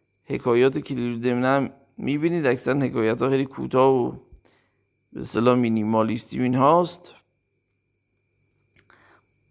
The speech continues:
حالا اینجا حکایت اوله، حکایت اول کلیل دمنه است به اصطلاح. خب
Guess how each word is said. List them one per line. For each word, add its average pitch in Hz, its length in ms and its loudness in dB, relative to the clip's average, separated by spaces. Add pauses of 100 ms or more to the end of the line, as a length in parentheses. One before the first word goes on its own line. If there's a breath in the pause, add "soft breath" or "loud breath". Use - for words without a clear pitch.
حالا 151 460 4 (1500)
اینجا 139 680 6 (500)
حکایت 131 380 -2
اوله، 127 1000 2 (680)
حکایت 123 260 -4
اول 110 460 2
کلیل 113 380 -8
دمنه 104 300 -6
است 107 220 -10
به - 60 -16
اصطلاح. - 600 -10 (1500)
خب 151 400 2